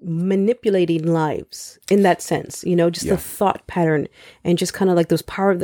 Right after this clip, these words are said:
Speaker 1: of suggestion, you know, like, the, my, the, my situation, like, "Are you sure? Like, is that wise?" And it's like me being, you know, wanting to do the right thing.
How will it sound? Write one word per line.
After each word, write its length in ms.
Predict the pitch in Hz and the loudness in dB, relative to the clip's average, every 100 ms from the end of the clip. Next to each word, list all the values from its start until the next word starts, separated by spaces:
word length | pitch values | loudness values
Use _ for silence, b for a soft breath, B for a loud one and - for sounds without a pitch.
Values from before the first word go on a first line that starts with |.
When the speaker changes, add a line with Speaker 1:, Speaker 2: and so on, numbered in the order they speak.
| - | -4
Speaker 1:
of 120 | 156 | -6
suggestion, 880 | - 180 165 180 170 - 139 113 - b b b b | -2 -2 2 2 0 -2 -2 -2 -8 b b b b
you 80 | 190 | 4
know, 140 | 170 | 6
like, 160 | 170 160 | 4 2
the, 140 | - 151 | -2 2
my, 200 | 170 160 | 4 4
the, 140 | 175 | 4
my 180 | 170 180 | 4 2
situation, 540 | - - 139 - - | 0 -2 -2 0 -2
like, 160 | 139 - | -2 2
"Are 80 | 156 | 2
you 120 | 170 | 2
sure? 600 | - - 160 202 240 277 196 | 0 0 0 0 0 -2 -2
Like, 180 | 180 | -4
is 500 | - - - - - | -4 -8 -8 -8 -4
that 180 | 156 151 147 | -2 -2 -2
wise?" 640 | 160 180 233 277 294 277 | 0 2 2 2 0 0
And 160 | - 185 | 0 0
it's 220 | 175 - | 0 -2
like 260 | 180 170 - | -2 -2 -4
me 320 | 170 202 196 | 2 4 2
being, 440 | 151 180 175 165 - _ _ _ - | 2 2 2 -2 -8 _ _ _ -20
you 260 | 80 104 180 | -6 0 2
know, 160 | 151 | 4
wanting 340 | 156 151 165 170 | 2 2 0 0
to 80 | 160 | 0
do 120 | 165 | 0
the 100 | 160 | 2
right 220 | 156 - | -2 -4
thing. 460 | - 233 233 175 | -2 0 0 0